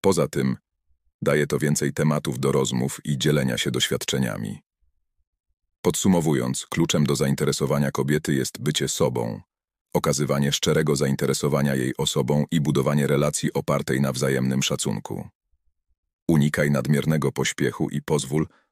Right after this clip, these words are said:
aby wszystko rozwijało się w swoim tempie. Dziękuję za obejrzenie tego filmu.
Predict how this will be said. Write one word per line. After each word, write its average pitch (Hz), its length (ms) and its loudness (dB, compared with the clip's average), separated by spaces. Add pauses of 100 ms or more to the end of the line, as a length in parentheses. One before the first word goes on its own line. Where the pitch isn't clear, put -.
(120)
aby 73 200 0
wszystko - 380 0
rozwijało 69 500 0
się - 140 -4
w - 60 -8
swoim 60 320 -2
tempie. 58 440 -4 (760)
Dziękuję 80 400 4
za 67 120 0
obejrzenie 67 440 0
tego 69 220 -4
filmu. 57 440 -4